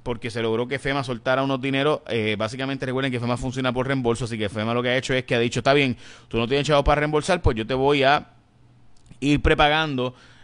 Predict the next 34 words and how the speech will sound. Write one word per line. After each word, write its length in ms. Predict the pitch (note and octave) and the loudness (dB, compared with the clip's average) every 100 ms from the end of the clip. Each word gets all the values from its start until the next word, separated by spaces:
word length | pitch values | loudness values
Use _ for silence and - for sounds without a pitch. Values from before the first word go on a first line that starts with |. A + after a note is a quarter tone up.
| - | -6
eh, 160 | A#2 | -4
parte 300 | A2+ A#2 A#2 | -2 -2 0
de 80 | C#3 | 0
la 80 | C#3 | 0
construcción 500 | C#3 C3+ D3+ - D3 | -2 -8 -8 -8 -6
según 240 | C3+ A#2+ | -4 -4
van, 180 | B2 B2+ | -2 -2
vas 160 | C3 C3 | 0 0
realizando 440 | C3+ C#3 C3+ C3+ | -2 -4 -4 -2
la 80 | C3+ | -2
construcción". 680 | C#3 C3+ D3 - D#3+ C#3 C3 - - | -4 -8 -8 -4 -2 -2 -8 -18 -6
Pues 140 | C3 A#2 | 0 4
ahora 160 | C3+ | 4
están 220 | D3 D#3+ | 2 0
los 80 | D#3 | -2
chavos 260 | D3+ D#3 D#3 | 0 2 2
aprobados, 520 | D#3+ F3 G3+ F#3+ F3+ | 2 2 4 4 2
pero 240 | - F#3+ F#3 | 0 0 0
no 240 | D3+ C#3+ | 0 -2
hay 120 | D3+ | -2
personal 580 | C#3+ D3+ D3+ D3 D3 D3 | 2 2 2 0 0 0
y 140 | - C3 | -4 -2
tampoco 320 | A#2+ G#2+ B2 | 0 0 -2
hay 60 | B2+ | -2
materiales 420 | B2 A2+ A#2 A#2+ | -2 -2 -2 -2
de 80 | G#2+ | -4
construcción 500 | A2+ A#2+ A2+ A#2 A2+ | -6 -10 -10 -8 -8
en 100 | G#2+ | -8
Puerto 280 | B2+ C3 | -8 -8
Rico. 340 | B2+ A#2 G2+ A#2 - - - - - | -8 -6 -6 -10 -14 -20 -20 -18 -6
Eh, 160 | B2+ | -4
piden 500 | C3+ D3+ E3 E3 D3 | -2 -2 -2 -4 -6
movimiento 680 | D3 C#3+ D3 E3 D#3+ D#3 C#3+ | -4 -2 -2 -4 -4 -2 -2
a 460 | C3+ C3+ D3+ - - | 0 2 2 0 -10